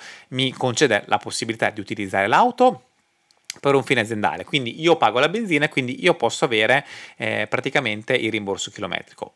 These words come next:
Per sicurezza io applicherei la data certa tramite pec, ok, quindi auto inviandosi l'email pec, è gratis e non c'è nessun problema.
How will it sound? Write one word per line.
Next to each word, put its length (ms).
Per 240
sicurezza 560
io 80
applicherei 520
la 120
data 260
certa 600
tramite 340
pec, 300
ok, 260
quindi 220
auto 360
inviandosi 800
l'email 340
pec, 340
è 180
gratis 540
e 80
non 120
c'è 120
nessun 240
problema. 460